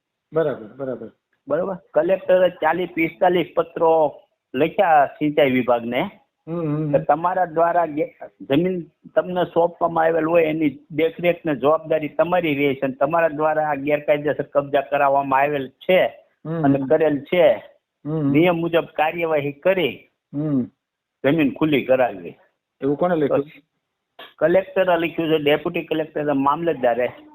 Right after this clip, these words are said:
Speaker 1: હમ, કોને લખ્યું?
Speaker 2: પણ સિંચાઈ કાર્યપાલક ઇજનેરને, અધિક્ષક
Speaker 1: હમ.
Speaker 2: ઇજનેરને અને નાયબ કાર્યપાલક ઇજનેરને, પણ એ લોકો કોઈ કાર્યવાહી કરતા નથી.
Speaker 1: હા, બરાબર. હમ, હમ.
Speaker 2: બરોબર?
Speaker 1: હમ, હમ.
Speaker 2: પછી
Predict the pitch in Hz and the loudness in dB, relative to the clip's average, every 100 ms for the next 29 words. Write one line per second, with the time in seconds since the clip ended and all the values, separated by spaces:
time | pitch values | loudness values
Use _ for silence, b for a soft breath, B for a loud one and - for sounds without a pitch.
0 | _ _ 143 151 156 185 202 170 143 143 | _ _ -6 -6 -2 0 2 2 2 0
1 | 151 147 143 - _ _ _ _ - - | -2 -4 -4 -8 _ _ _ _ -20 -20
2 | - - - 180 180 190 190 - _ _ | -20 -10 -4 -2 0 0 0 -8 _ _
3 | _ - 170 196 175 190 185 175 175 175 | _ 0 0 2 2 2 0 -2 -4 -2
4 | 185 185 180 175 175 - 139 160 143 170 | -2 0 0 0 0 0 0 0 0 -2
5 | 160 156 160 170 165 170 165 156 156 139 | -2 -4 -2 -4 -2 -2 -2 -2 0 2
6 | 151 151 151 147 139 135 131 123 120 123 | 2 2 -2 -2 -2 -2 -2 -4 -6 -6
7 | 117 117 127 143 170 185 180 180 175 170 | -6 -6 -8 -6 -2 0 2 0 -4 -4
8 | 170 180 175 156 156 147 139 135 139 - | -2 -2 0 -2 0 0 -2 -2 -4 -2
9 | 135 127 139 - 180 - _ _ 160 165 | -2 0 -2 -6 -12 -14 _ _ -4 -2
10 | 147 117 110 - _ _ 143 143 131 135 | -2 -4 -8 -18 _ _ -4 -2 0 -2
11 | 143 _ _ _ - 160 202 214 - _ | -6 _ _ _ -2 0 0 -6 -12 _
12 | _ 143 139 135 139 170 196 | _ -2 0 2 2 0 0